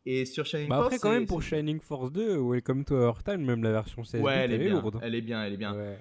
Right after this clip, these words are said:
Speaker 1: Mais après, Is, je sais pas sur quoi c'était sorti, peut-être sur des consoles encore. Je crois que c'était sur
Speaker 2: Alors,
Speaker 1: des P C, euh, des vieux P C, hein, des vieilles, euh,
Speaker 2: c'est, c'est ça, ouais, exactement. C'était le P C quatre-vingt-huit, par exemple.
Speaker 1: Voilà.
Speaker 2: Enfin, c'est sorti, euh,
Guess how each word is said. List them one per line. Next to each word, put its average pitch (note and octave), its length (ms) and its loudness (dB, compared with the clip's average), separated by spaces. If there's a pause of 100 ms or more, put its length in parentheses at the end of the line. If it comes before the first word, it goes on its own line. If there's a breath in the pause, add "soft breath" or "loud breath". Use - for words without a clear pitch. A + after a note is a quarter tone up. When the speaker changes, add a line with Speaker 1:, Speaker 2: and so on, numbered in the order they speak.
(140)
Speaker 1:
Mais A#2+ 60 0
après, E3 320 0
Is, A3 280 0
je C3+ 120 -6
sais D3 100 -6
pas G#3 140 -4
sur G3 180 -8
quoi C#3+ 140 -4
c'était B2+ 240 -10
sorti, C3 400 -8
peut-être E3+ 200 -10
sur C3+ 160 -6
des A#2+ 120 -4
consoles B2+ 340 -6
encore. A#2+ 420 -6
Je - 120 -14
crois A#3 140 -2
que A#3 60 -10
c'était C3 300 -8
sur C3+ 160 -2
Speaker 2:
Alors, A2+ 240 2
Speaker 1:
des F3 80 4
P F3+ 60 4
C, G3 420 0
euh, C#3 180 2
des B2 140 -4
vieux D3+ 220 -4
P F3+ 160 -2
C, G#3+ 260 -6
hein, D3 220 -4
des C3 80 0
vieilles, D#3+ 340 -4
euh, B2+ 400 2
Speaker 2:
c'est, - 0 -
c'est B2+ 220 -2
ça, C3 260 2
ouais, B2 160 4
exactement. A#2 540 0
C'était G#2 320 -2
le G2+ 80 0
P A2 180 -2
C A2 160 -8
quatre-vingt-huit, G2+ 880 -2
par F#2 240 -4
exemple. F#2 240 -6
Speaker 1:
Voilà. B2+ 260 0
Speaker 2:
Enfin, F#2 140 -8
c'est - 120 -14
sorti, G2+ 400 -6
euh, A2 100 -2